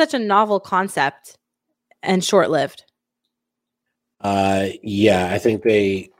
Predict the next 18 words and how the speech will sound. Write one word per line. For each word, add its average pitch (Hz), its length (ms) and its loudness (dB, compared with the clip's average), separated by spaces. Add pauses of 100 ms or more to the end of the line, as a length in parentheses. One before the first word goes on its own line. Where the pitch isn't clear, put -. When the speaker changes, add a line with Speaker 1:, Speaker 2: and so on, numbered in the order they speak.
(160)
Speaker 2:
decided 101 380 0
to 95 80 -6
go 87 240 0
too 117 420 -4
gross 131 340 0
with 147 140 -2
it. 160 220 0 (640)
Speaker 1:
Yeah. 165 240 -2 (640)
Speaker 2:
For 120 120 0
certain 120 300 0
parts. - 460 -4 (300)
Speaker 1:
Yep. 175 180 -2 (440)
Speaker 2:
Um, 98 800 -2 (1600)
but, 110 220 2
uh, 95 480 -2 (880)
no, 101 380 0
it 120 200 2
was, 110 640 -2